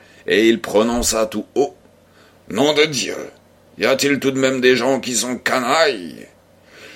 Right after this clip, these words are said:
Puis il repassa le journal dans sa ceinture de papier et repartit, la tête pleine de la vision du crime. Il atteignit bientôt la demeure de monsieur Chapatis.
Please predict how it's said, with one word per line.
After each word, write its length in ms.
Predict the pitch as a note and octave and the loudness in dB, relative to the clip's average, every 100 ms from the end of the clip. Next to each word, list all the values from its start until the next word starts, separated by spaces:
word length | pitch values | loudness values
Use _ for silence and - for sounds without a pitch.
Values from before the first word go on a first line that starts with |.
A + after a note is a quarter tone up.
| - | -16
Puis 260 | - F#3+ A3 | 0 2 4
il 120 | G3 | 4
repassa 500 | F3+ F3+ D3 D3 D#3 | 6 4 4 4 4
le 140 | C3+ A#2 | 4 2
journal 440 | A2 A#2 C#3 D3 | -2 -2 0 0
dans 200 | C3+ B2+ | 0 0
sa 160 | A#2+ A#2 | 0 0
ceinture 500 | A#2 A2+ - A2 F#2+ | 0 -2 -2 -2 -2
de 140 | F#2+ | -6
papier 560 | - D2 - B2+ D3+ - | -4 -6 -6 -2 -2 0
et 100 | E3 | 2
repartit, 760 | D#3 D3+ C3+ D3+ - A2 - - _ - | 2 2 2 -2 -8 -10 -14 -20 _ -4
la 140 | F#2+ | -2
tête 400 | G#2+ A#2+ A#2+ A2 | 0 2 0 -2
pleine 500 | G#2 A#2 B2 B2 A#2+ | -2 2 4 4 2
de 80 | A#2+ | 2
la 140 | A#2 A#2 | 2 2
vision 420 | B2 A#2 C3 D3+ | 0 -2 0 0
du 140 | C#3+ | -2
crime. 580 | - A2 - C2 - - - - _ _ _ _ _ _ _ _ - | -6 -8 -12 -16 -18 -20 -20 -20 _ _ _ _ _ _ _ _ -2
Il 100 | C3+ | 2
atteignit 440 | G3+ G3+ F#3+ G#3+ | 2 4 4 4
bientôt 460 | F#3 C#3 C#3+ C#3 G3+ | 2 4 4 6 6
la 120 | D#3+ | 6
demeure 420 | B2 C3 E3+ E3+ | 6 4 4 2
de 80 | C3 | 2
monsieur 460 | A#2+ B2+ B2 - E3 | 2 2 2 2 2
Chapatis. 880 | C#3+ B2+ A2+ G#2+ - - - G#1+ | 2 2 2 0 -2 -14 -14 -18